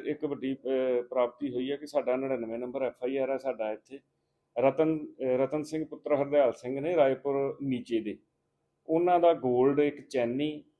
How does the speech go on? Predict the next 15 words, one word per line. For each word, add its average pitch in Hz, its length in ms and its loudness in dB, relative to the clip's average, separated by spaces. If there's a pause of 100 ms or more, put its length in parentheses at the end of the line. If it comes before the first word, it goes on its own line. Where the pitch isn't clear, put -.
(340)
ਤੇ 143 100 2
ਵਾਲੀਆਂ 120 580 4
ਤੇ 151 100 -6
ਚਾਲੀ 135 440 2
ਹਜ਼ਾਰ 139 220 2
ਰੁਪਈਆ 117 380 -4
ਚੋਰੀ 120 460 -4
ਹੋਇਆ 120 200 0
ਸੀ। - 160 -20 (420)
ਉਹ 160 180 0
ਵਾਰਦਾਤ 139 540 8 (580)
ਟਰੇਸ 110 320 -2
ਹੋ 151 100 -2
ਗਈ 143 200 -2
ਆ। 147 140 -6